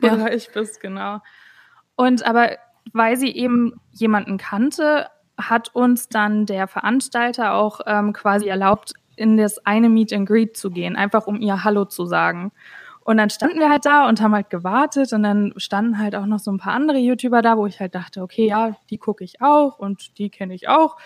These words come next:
Speaker 2: Ach ja, ich stehe halt schon mal hier, dann sage ich denen mal Hallo.“ <laughs> Und dann bin ich zu der einen hingegangen und das war mir so peinlich. Und dann hab ich, hab ich, stand ich so vor ihr und hab gesagt,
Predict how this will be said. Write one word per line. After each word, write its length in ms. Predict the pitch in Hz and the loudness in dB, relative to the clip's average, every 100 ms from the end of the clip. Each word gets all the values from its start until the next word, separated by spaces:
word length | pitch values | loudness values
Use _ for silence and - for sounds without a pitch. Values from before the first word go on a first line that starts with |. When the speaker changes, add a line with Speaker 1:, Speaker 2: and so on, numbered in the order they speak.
| - - | -20 -14
Speaker 2:
Ach 160 | - - | -14 -6
ja, 280 | 196 226 214 | 0 2 0
ich 140 | 185 | -8
stehe 320 | - - 233 | -12 -4 -2
halt 180 | 240 233 | -2 -4
schon 120 | - | -4
mal 160 | 226 226 | -2 -2
hier, 180 | 226 240 | -2 -2
dann 160 | 359 | 0
sage 200 | 311 247 247 | 0 0 -2
ich 80 | - | -2
denen 160 | 262 | 0
mal 180 | 294 240 | 0 0
Hallo.“ 260 | 220 180 214 - 302 330 - | -2 0 -4 -4 -4 -6 -6
<laughs> 420 | - - - 302 | -12 -16 -16 -4
Und 60 | 302 | -2
dann 100 | 277 | 0
bin 100 | 285 | -2
ich 100 | - | -2
zu 120 | 294 | 0
der 140 | 262 | 2
einen 200 | 233 247 | 2 2
hingegangen 680 | 254 277 294 214 202 214 277 - 294 - _ - | 2 2 0 0 -2 -2 -4 -6 -18 -20 _ -4
und 120 | 226 | 0
das 200 | 233 233 | 0 0
war 140 | 226 233 | 0 0
mir 160 | 240 | 0
so 200 | 226 262 | 0 -4
peinlich. 640 | 240 262 269 269 220 233 - | -4 -2 0 0 -2 -4 0
Und 80 | 233 | 2
dann 160 | 226 | 2
hab 80 | 233 | 0
ich, 80 | 247 _ - | -2 _ -10
hab 80 | 240 | -8
ich, 120 | 262 | -8
stand 260 | - - 240 | -6 -6 -4
ich 100 | 247 | -6
so 100 | 233 | -8
vor 180 | - 240 | -4 -2
ihr 100 | 269 | 0
und 120 | 233 | 0
hab 100 | 214 | -4
gesagt, 220 | 208 202 | -6 -8